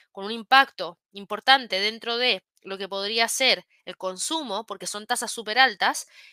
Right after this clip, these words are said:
y después se valora incluso un alza, que es algo que no se puede descartar dependiendo de los datos que nos vaya a entregar la economía de Estados Unidos dentro de las próximas semanas, generando algún im-, algún impacto incluso mayor. Por ende, esta compañía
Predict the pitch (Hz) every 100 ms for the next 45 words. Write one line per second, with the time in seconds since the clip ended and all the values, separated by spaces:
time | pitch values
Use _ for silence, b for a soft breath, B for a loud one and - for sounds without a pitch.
0 | B 233 220 - 330 320 262 269 269 233
1 | 269 311 269 247 320 247 - 185 240 _
2 | 196 - 269 294 247 254 262 247 247 247
3 | - 202 214 262 233 202 208 220 214 196
4 | 208 220 202 196 214 208 190 190 208 -
5 | B B 196 196 190 220 214 220 214 214
6 | 214 208 202 202 190 175 202 - 190 180
7 | 196 269 277 262 - - b b _ _
8 | _ _ _ _ _ - 220 240 254 269
9 | 240 240 269 254 - 202 214 254 254 269
10 | 254 214 254 - 220 220 320 - 202 220
11 | 226 269 254 247 226 269 262 202